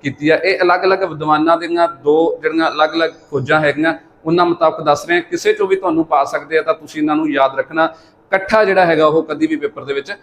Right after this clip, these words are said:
ਨਹੀਂ ਪਾਉਂਦੇ। ਤੇ ਲਾਸਟ ਦੇ ਉੱਪਰ ਗੁਰੂ ਤੇਗ ਬਹਾਦਰ ਜੀ ਦੇ ਕੁੱਲ ਪੰਦਰਾਂ ਰਾਗਾਂ ਦੇ ਵਿੱਚ ਉਨਾਹਠ ਸ਼ਬਦ ਜਿਹੜੇ ਹੈ ਤੇ ਸਤਵੰਜਾ ਸ਼ਲੋਕ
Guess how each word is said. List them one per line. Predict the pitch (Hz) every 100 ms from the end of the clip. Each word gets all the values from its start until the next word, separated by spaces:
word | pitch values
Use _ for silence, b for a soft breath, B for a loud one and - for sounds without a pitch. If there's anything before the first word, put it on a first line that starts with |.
| _ 139
ਨਹੀਂ | 156 135
ਪਾਉਂਦੇ। | 127 110 101 b _
ਤੇ | 170
ਲਾਸਟ | 165 160 170 170
ਦੇ |
ਉੱਪਰ | 180 - 175 180 170 -
ਗੁਰੂ | 165 175
ਤੇਗ | 165 180 185
ਬਹਾਦਰ | 185 170 143 156
ਜੀ | 156
ਦੇ | 156 160 147 - _ _
ਕੁੱਲ | 170 170
ਪੰਦਰਾਂ | - 170 170 196
ਰਾਗਾਂ | 170 156 156
ਦੇ | 160
ਵਿੱਚ | 151 147 -
ਉਨਾਹਠ | 151 151 190 -
ਸ਼ਬਦ | - 147 139
ਜਿਹੜੇ | 143 156
ਹੈ | 156 - _ _
ਤੇ | 156
ਸਤਵੰਜਾ | - 147 143 143 160
ਸ਼ਲੋਕ | 156 147 151 147 143